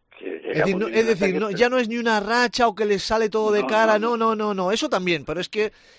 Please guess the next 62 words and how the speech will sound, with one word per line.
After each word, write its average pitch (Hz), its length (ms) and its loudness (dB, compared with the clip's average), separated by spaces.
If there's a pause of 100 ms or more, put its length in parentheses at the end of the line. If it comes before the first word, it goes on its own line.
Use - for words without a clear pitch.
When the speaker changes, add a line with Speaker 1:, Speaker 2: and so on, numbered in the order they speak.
(120)
Speaker 2:
es 170 180 -2
que 226 200 2
es 185 100 -2
un 196 80 -4
equipo 196 240 -2
ahora 196 120 4
mismo 214 260 -2
maduro, 190 500 0
que, 117 160 -10
que 107 160 -18
puede 165 180 -2
tener 208 220 -2
sus 180 160 -4
altibajos 190 420 -2
y 185 60 0
a 160 40 2
lo 151 60 -2
mejor 175 320 -4
en 170 140 -6
la 165 80 -2
segunda 175 240 -6
vuelta 190 360 -4 (380)
pues 147 140 -4
le 143 80 -2
sale 175 240 2
de 156 100 0
pena, 165 280 0
pero 131 180 -4
es - 80 -12
que 147 160 -8
juega 196 340 0
bien, 208 300 0
lo 156 180 0
que 156 140 -4
se 160 160 -4
propone 190 380 0
hacer 269 340 -2 (200)
lo 160 280 4
hace 226 180 0
y 170 60 2
lo 160 100 0
ejecuta 165 480 -2
perfectamente, 165 800 -2
en 147 60 -8
ataque 202 320 -6
y - 20 -4
en 214 80 -8
defensa. 151 460 -8 (580)
Speaker 1:
Sí, 120 100 -16 (120)
sí, 95 500 -16
además 92 320 -12
juega, 104 320 -10
gana 101 460 -8
con 113 140 -10
facilidad, 98 420 -12
es 90 100 -14
decir, - 220 -20
el - 60 -12
otro 101 160 -12
día 110 100 -8
ganó 113 180 -12
tres 110 160 -12